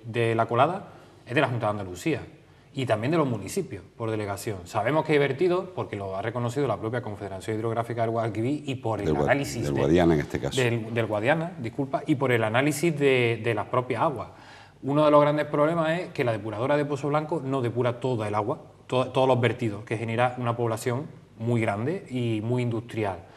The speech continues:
Speaker 1: Otra, otro de los problemas son los residuos ganaderos, que sabemos que van a esa cuenca, a los dos arroyos, el Guadarramilla y el Guadamatilla, que acaban desembocando en la colada. Y eso es responsabilidad de la Junta arreglarlo, y eso llevamos publicándolo, eh, desde el año dos mil cinco,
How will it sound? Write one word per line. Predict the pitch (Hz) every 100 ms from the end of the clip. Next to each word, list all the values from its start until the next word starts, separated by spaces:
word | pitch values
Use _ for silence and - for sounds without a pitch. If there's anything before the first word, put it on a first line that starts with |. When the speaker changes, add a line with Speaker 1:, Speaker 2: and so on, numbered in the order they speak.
| - - - -
Speaker 1:
Otra, | 151 160 160 151 143 143 139
otro | 143 151
de | 147
los | 147
problemas | 147 143 160 151
son | 160
los | 160 131
residuos | 113 135 139
ganaderos, | 135 110 120 151 85 - -
que | 107
sabemos | 113 113 139
que | 127
van | 123 117 107
a |
esa | 104 117
cuenca, | 139 151 185
a |
los | 131 104
dos | 117
arroyos, | 117 139 170
el | 147
Guadarramilla | 113 104 101 110 131
y |
el | 127
Guadamatilla, | 123 123 120 151 170 196
que | 123
acaban | 113 117
desembocando | 117 120 110 101 107 104 104
en | 104
la | 101
colada. | 104 95 90 - - - - - -
Y | - 156
eso | - 165
es |
responsabilidad | 139 147 127 135 127
de | 123
la | 120
Junta | 127 135
arreglarlo, | 123 156 160 165 -
y | 135 139
eso | 170 196 220 - - - - -
llevamos | 110 147 180 175
publicándolo, | 160 151 180 185 147 214 - - -
eh, | 127 123 117 117 113 107
desde | 110
el | 107
año | 143
dos | 180
mil | 143 165
cinco, | 165 202 117